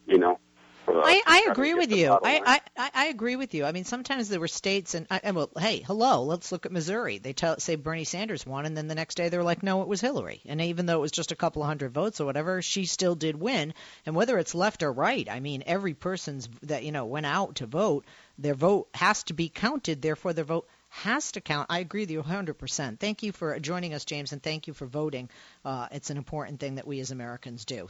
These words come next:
Speaker 2: Thank you. Uh,
Speaker 1: All
Speaker 2: let's,
Speaker 1: right. Thank
Speaker 2: let
Speaker 1: you. Keep up all your good work.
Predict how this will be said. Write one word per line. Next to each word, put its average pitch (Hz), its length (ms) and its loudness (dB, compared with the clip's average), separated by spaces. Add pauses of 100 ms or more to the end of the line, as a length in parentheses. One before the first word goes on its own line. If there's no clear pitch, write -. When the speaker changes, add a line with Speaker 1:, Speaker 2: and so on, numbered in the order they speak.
Speaker 2:
Thank 147 240 -8
you. 95 100 -12 (400)
Uh, - 60 2
Speaker 1:
All 170 60 6
Speaker 2:
let's, 180 160 4
Speaker 1:
right. 196 240 4
Thank 107 180 2
Speaker 2:
let 202 100 2
Speaker 1:
you. 117 120 -10 (120)
Keep 113 160 -10
up 110 140 0
all 107 180 6
your 104 120 -6
good 110 200 2
work. 110 240 4